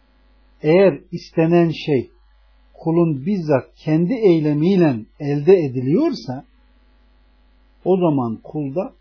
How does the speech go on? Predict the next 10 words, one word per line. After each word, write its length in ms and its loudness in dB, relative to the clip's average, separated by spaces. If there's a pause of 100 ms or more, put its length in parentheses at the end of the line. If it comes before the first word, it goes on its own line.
bir 240 -4
güç 420 -12
ve 80 -4
yeterlilik 800 -8
var 240 -16
demektir. 320 -20 (1400)
Allah 280 -4
hepimize 340 -8
anlayış 520 -8
versin. 420 -20